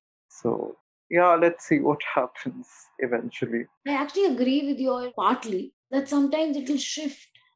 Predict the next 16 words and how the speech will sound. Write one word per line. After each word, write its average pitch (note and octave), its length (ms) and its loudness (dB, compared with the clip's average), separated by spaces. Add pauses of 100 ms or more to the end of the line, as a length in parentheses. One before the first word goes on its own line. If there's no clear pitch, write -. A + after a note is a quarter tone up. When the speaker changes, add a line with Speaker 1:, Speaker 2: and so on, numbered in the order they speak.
Speaker 2:
For D4+ 80 -6
example, C4 420 2
I A3+ 180 0
am C4+ 140 2
trying B3 320 -2
to B3 120 -4
write G#3+ 360 -4
something G#3 420 -4
on F#3+ 220 -6
psychoanalysis F#3+ 800 -6
and F#3+ 160 -6
the G3 40 -8
Muslim G3 340 -10
experience A#3 680 -6
in G#3+ 120 -2
India. A3 320 -4